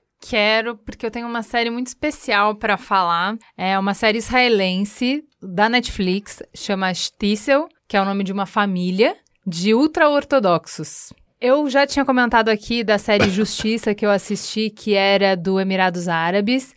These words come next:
e que eu tinha um super preconceito. Eu fui pro outro extremo, muito preconceito também, por uma questão,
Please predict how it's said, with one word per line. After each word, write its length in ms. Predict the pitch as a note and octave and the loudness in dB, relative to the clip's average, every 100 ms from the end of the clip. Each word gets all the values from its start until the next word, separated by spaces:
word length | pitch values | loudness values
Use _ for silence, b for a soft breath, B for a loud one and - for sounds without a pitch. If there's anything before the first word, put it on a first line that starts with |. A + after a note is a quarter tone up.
| b b | b b
e 100 | G3 | -2
que 100 | A3 | 0
eu 60 | G#3+ | 0
tinha 280 | A3 G#3+ | 0 -2
um 60 | G#3 | -2
super 260 | - A#3 B3+ | -2 0 2
preconceito. 960 | A#3 G#3+ G3+ F#3+ G3+ G3+ A#3 C#4 C4+ - | 0 0 -2 -2 0 0 -2 -6 -6 -4
Eu 120 | G#3+ | -4
fui 180 | A#3 A3 | -4 -4
pro 180 | B3 | 0
outro 360 | A#3 A#3 B3+ C4 | 2 2 2 -2
extremo, 680 | B3 G#3+ G3+ G#3 A#3 B3 B3 - | -4 -4 -2 -2 -2 -4 -6 -4
muito 420 | G#3+ B3 D#4 D#4+ | 0 2 2 0
preconceito 680 | B3 A#3 A3 - G#3 G#3 - | -2 -2 -4 -2 -2 -2 -4
também, 720 | G3+ F#3 G3+ A#3+ B3 A#3+ A3 | -4 -2 0 0 -2 -4 -8
por 180 | A3 | -8
uma 140 | G#3+ G#3+ | -6 -4
questão, 500 | A3 G#3+ G#3+ G#3+ | -6 -6 -6 -6